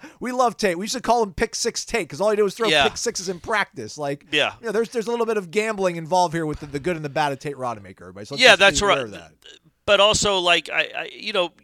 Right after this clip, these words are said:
Speaker 2: it was such a luxury to know that your quarterback wasn't gonna turn it over.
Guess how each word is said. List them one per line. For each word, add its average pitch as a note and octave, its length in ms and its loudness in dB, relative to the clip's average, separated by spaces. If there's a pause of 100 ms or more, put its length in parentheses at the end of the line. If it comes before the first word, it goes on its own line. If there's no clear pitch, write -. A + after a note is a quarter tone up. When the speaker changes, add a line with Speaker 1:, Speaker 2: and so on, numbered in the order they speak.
(340)
Speaker 2:
it G3 120 -6
was F3+ 160 0
such A#3+ 320 0
a G#3 40 0
luxury F3 640 0
to C#3 180 -8
know E3 220 2
that F#3+ 140 -4
your F3+ 100 -2
quarterback D3+ 480 -2
wasn't C#3 240 -6
gonna B2+ 160 -8
turn B2 220 -8
it A#2 100 -8
over. F#2+ 320 -8